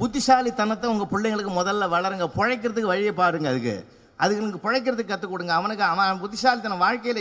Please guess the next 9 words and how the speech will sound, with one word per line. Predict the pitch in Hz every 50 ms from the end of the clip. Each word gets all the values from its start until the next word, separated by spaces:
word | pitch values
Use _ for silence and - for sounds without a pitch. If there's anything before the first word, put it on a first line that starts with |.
| 180 165
ஜெயிக்கணும் | 214 233 247 - 233 208
சார். | 175 123 - 185 226 233 185
நாலு | 170 175 185 190 196
வார்த்தை | 208 220 220 214 226 208
எப்படி | 190 220 220 - 156
பேசணும்னு | 202 226 233 202 226 233 226 220 202 214 196
தெரியணும் | 202 190
அவனுக்கு. | 190 180 170 170 170 151 143 117 104 - _ _ _ _ _ _ _ _ _
இல்ல, | - 190 269 285